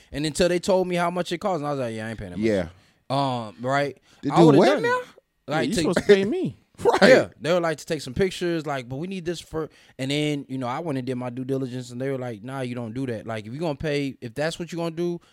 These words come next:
Speaker 1: pay, you pay the photographer." 'Cause
Speaker 2: Right.
Speaker 1: then you know you have
Speaker 2: Get your
Speaker 1: control,
Speaker 2: portfolio up.
Speaker 1: all that shit, right? So I happened to be on a social media platform before social media was big. So you had the planet, you
Speaker 2: Mm-hmm.
Speaker 1: had the space,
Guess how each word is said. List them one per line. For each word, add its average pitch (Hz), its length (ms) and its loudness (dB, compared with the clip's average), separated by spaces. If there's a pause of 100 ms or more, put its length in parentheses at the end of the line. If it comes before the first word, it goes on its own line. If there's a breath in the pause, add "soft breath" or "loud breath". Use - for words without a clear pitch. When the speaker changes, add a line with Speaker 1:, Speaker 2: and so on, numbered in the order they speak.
(160 soft breath)
Speaker 1:
pay, 147 200 -4
you 156 200 -4
pay 165 180 0
the 135 80 -4
photographer." 113 540 -8
'Cause 87 80 -10
Speaker 2:
Right. 104 260 4
Speaker 1:
then 139 160 -2
you 143 140 -4
know 143 360 2
you 131 140 -4
have 135 140 0
Speaker 2:
Get - 60 -8
your 120 100 -6
Speaker 1:
control, 147 200 2
Speaker 2:
portfolio 95 580 4
up. - 100 -12
Speaker 1:
all 139 160 0
that 151 160 -2
shit, - 260 -8
right? 127 220 0 (800 soft breath)
So 160 580 0 (480 soft breath)
I 175 120 0
happened 190 260 0
to 170 40 -10
be 165 140 -4
on 147 220 -4
a 139 40 -8
social 156 320 -6
media 143 240 -6
platform 131 560 -6
before 135 400 -4
social 127 360 -8
media 135 200 -4
was 151 120 -8
big. 117 340 -6
So 113 120 -12
you 120 120 -8
had 117 460 -8 (440)
the 101 140 -14
planet, 156 460 -6 (240)
you 87 80 -10
Speaker 2:
Mm-hmm. 95 240 -6
Speaker 1:
had 117 220 -4
the 110 60 -10
space, 160 540 -4